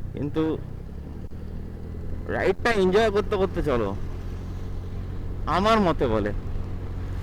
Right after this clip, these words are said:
বিন্দাস, দুদিকে সিনারি দেখো,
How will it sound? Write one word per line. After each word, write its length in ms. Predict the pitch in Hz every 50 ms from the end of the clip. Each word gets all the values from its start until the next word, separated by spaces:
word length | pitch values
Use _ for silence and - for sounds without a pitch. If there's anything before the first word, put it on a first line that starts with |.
| - - - - - - - - - -
বিন্দাস, 920 | 135 165 165 160 160 156 143 131 117 107 92 - - - - - - - -
দুদিকে 720 | 156 147 160 175 - 185 185 196 196 196 196 196 180 - - - - - - - - -
সিনারি 300 | 165 160 170 180 190 208
দেখো, 480 | 208 214 202 202 233 247 254 240 -